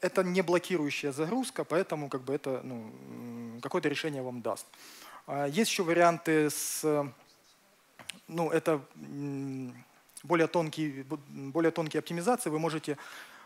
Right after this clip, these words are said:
э, загружать первый раз страничку без шрифтов вообще, потом з-, поставить куку, запомнить, что шрифты у вас уже прибежали, а шрифты, например, через тот же самый preload загрузить там потом, на этом же сеансе пользователя. Когда шрифты, шрифты загрузятся, вы поставите куку,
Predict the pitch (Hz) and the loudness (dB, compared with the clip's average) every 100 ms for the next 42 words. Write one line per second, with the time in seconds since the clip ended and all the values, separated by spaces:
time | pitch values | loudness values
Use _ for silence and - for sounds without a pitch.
0 | - - - - 127 165 160 165 165 - | -20 -20 -18 -14 2 4 4 4 4 6
1 | 185 156 147 135 - 156 151 - 131 123 | 6 8 8 6 4 0 0 -4 -6 2
2 | 151 - 143 - 139 127 135 - 254 269 | 2 2 -6 -4 -4 2 2 4 2 4
3 | 156 160 143 131 139 - 135 127 - 170 | 2 0 -2 -4 -6 -2 -2 -2 -6 -6
4 | 135 127 - 143 127 - 131 143 139 143 | -4 -6 -2 -2 -2 -6 -6 -8 -6 -4
5 | 131 120 123 123 139 131 135 208 240 214 | -4 -6 -8 -8 -6 -4 4 6 6 4
6 | - - 131 160 151 185 151 127 139 - | 2 0 0 0 -4 -4 -4 -4 -4 -4
7 | 127 - 139 143 135 135 156 156 147 127 | -6 -4 -4 -2 -2 -2 0 4 4 4
8 | 127 123 135 127 - - 104 - - - | 0 -4 -4 -6 -8 -8 -10 -12 -20 -20
9 | _ 131 - 202 233 226 - _ 147 151 | _ -8 4 6 6 0 -16 _ 2 2
10 | 151 143 135 143 131 135 - 139 123 120 | 2 -2 -2 -2 -2 -4 -4 -4 -2 -6
11 | - 120 - - - - - - - - | -6 -10 -10 -20 -20 -20 -20 -20 -20 -4
12 | 160 143 160 - 165 165 143 - 165 185 | -2 4 4 4 -2 -2 -2 -4 -2 0
13 | 156 151 175 139 135 135 135 143 135 127 | 2 2 2 0 -4 -2 0 2 0 -2
14 | - 247 - 208 | -2 0 2 -2